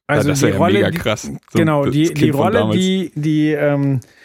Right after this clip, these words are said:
Speaker 1: wohl wieder besetzt ist, ist, äh, der Straßenkünstler, der halt damals voll jung war, end-, hyperaktiv und am Steppen und tausend Instrumente spielen war. Ich glaub, dass der Schauspieler,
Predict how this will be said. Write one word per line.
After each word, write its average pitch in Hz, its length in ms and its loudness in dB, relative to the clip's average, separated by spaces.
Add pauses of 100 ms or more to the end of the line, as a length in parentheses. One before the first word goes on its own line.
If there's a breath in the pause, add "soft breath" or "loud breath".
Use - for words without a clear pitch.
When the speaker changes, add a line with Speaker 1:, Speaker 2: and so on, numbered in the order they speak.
(240 soft breath)
Speaker 1:
wohl 143 520 2
wieder 196 220 2
besetzt 190 380 -2
ist, 160 100 0
ist, 165 240 -2
äh, 151 340 0
der 147 160 2
Straßenkünstler, 139 840 0
der 135 140 2
halt 139 160 0
damals 147 340 0
voll 139 160 2
jung 151 300 2
war, 143 340 2
end-, 151 320 0
hyperaktiv 156 760 0
und 143 140 2
am 135 140 2
Steppen 156 440 0
und 143 220 0
tausend 151 300 0
Instrumente 143 420 0
spielen 151 320 0
war. 135 200 2
Ich 131 120 -4
glaub, 139 180 2
dass 139 200 -2
der 143 160 2
Schauspieler, 147 720 0